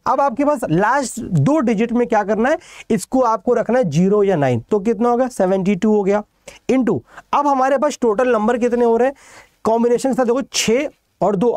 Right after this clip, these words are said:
आठ, है ना, कॉम्बिनेशन चेक करो फटाफट। ये लास्ट क्वेश्चन है, हमने पूरे कंप्लीट कर लिए,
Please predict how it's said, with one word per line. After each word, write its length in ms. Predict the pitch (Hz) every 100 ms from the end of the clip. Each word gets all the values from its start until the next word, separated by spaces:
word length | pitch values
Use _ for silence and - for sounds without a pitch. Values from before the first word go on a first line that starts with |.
| - -
आठ, 280 | 143 123 - _ _ _ _ _ -
है 80 | 254
ना, 120 | 359 - _ -
कॉम्बिनेशन 500 | 233 240 233 220 170
चेक 200 | 262 233
करो 140 | 302
फटाफट। 340 | 277 285 302 302
ये 180 | 196
लास्ट 340 | 226 226 277 -
क्वेश्चन 340 | 277 220 277
है, 60 | 311
हमने 220 | 262 254
पूरे 240 | 220 247 262
कंप्लीट 380 | 247 240 262
कर 100 | 254
लिए, 240 | 254 262